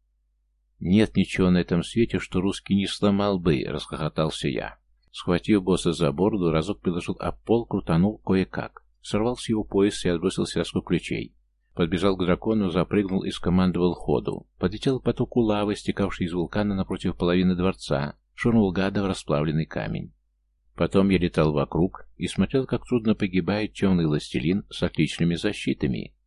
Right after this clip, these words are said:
Он долго барахтался в красной раскалённой лаве, но, наконец, опустился в неё, вернее, затянуло в завихрение.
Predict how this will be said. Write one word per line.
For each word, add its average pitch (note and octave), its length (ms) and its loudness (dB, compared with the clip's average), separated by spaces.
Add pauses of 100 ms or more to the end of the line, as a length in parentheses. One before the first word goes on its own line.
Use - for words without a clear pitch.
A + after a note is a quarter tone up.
(260)
Он F2+ 80 4
долго F2+ 260 2
барахтался D#2+ 580 -2
в - 40 -8
красной D#2+ 380 -4
раскалённой C2 500 -4
лаве, F#2 460 -2 (120)
но, G#2 100 2
наконец, B2+ 360 -2
опустился A2 640 -2
в F2 60 2
неё, E2+ 280 2
вернее, G#2+ 300 0
затянуло G#2 560 0
в - 40 -12
завихрение. G2+ 800 -2